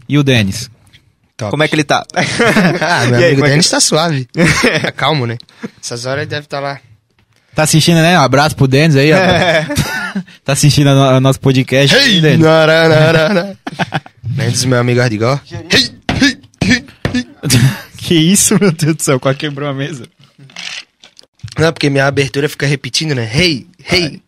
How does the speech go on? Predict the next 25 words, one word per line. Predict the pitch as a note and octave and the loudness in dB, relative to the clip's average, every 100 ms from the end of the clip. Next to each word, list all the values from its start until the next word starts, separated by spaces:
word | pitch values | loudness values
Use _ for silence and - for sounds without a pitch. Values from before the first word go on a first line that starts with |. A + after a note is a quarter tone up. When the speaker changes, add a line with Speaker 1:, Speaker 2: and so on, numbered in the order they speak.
| - | -2
Speaker 2:
hey, | F3+ F3 - _ - | 0 0 -4 _ -2
hey, | F#3+ E3+ | 0 2
Speaker 1:
Sim. | - F3 F3 | 0 0 2
Speaker 2:
hey. | G3 E3 - - - D#3 | 2 0 -6 -12 -6 -2
Speaker 1:
Não, | D#3+ | 2
mas | B2 A2+ | 2 2
é | A#2+ | 0
que | B2+ | -2
eu | |
falei, | A#2+ C#3 | -2 -2
quase | C3+ C3 | 0 0
quebrou | C#3 C#3+ | 2 2
a | |
mesa, | C3 C#3 | 4 2
tipo, | B2+ C3+ B2+ B2 | 0 -4 -4 -6
<laughs> | |
desce | C3 C#3+ - - | -2 -2 -2 0
uma | F3 F#3 | 2 2
dedada | D3+ F3+ D3 D3+ E3+ | 2 0 2 0 0
na | E3+ | 0
mesa, | E3+ F3 | 0 -2
eu | E3+ | -4
falei, | E3+ | -6
caralho, | D#3 D#3+ D#3+ F#3+ A3+ | -2 0 2 0 -2
calma. | C#3+ D3+ A3 D#3 | 0 0 0 -6